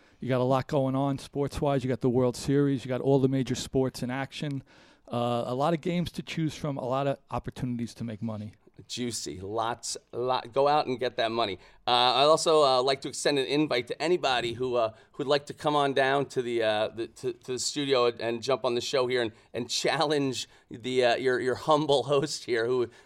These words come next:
Speaker 2: is, uh, y-, y-, it's a pretty good start with the p-, uh, four and two s-, the last two weeks. So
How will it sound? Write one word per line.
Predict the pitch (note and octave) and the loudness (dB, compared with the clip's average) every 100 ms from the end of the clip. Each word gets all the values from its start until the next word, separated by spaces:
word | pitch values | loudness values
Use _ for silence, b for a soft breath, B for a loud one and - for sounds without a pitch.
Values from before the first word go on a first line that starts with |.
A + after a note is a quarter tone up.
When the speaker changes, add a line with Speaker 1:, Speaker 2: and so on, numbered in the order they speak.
| - | -4
Speaker 2:
is, | A#2 A2 | -4 0
uh, | A#2+ A#2 A2+ G#2 | 2 4 2 -2
y-, | A1 - - - | -8 -12 -16 -16
y-, | C3+ - | -16 -14
it's | - F3 | -18 -18
a | - | -2
pretty | G3+ F3 | -2 2
good | F3 | 0
start | - - D#3 A2+ | 0 2 2 2
with | A#2 | -4
the | A2+ | -8
p-, | - D3 C#3 - | -10 -6 -4 -6
uh, | |
four | - F3+ | -4 0
and | E3+ D#3 | 0 0
two | - | -8
s-, | C3+ - - | -12 -12 -10
the | A2+ | -6
last | A2 A2 - | -4 -6 -8
two | A#2 | -8
weeks. | A2+ - | -8 -6
So | A#2+ A2 | -6 -6